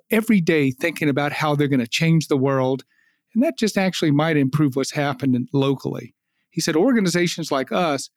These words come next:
wake up every day thinking how we're gonna change things locally,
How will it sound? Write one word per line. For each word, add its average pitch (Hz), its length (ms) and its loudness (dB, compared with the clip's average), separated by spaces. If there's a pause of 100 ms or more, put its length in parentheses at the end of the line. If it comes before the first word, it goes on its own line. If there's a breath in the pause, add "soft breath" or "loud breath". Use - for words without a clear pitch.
(220)
wake 165 220 2
up 160 120 0
every 151 180 2
day 147 140 2
thinking 147 340 -2
how 147 180 0
we're 160 100 4
gonna 143 180 2
change 170 460 -2
things 151 300 -2
locally, 160 500 0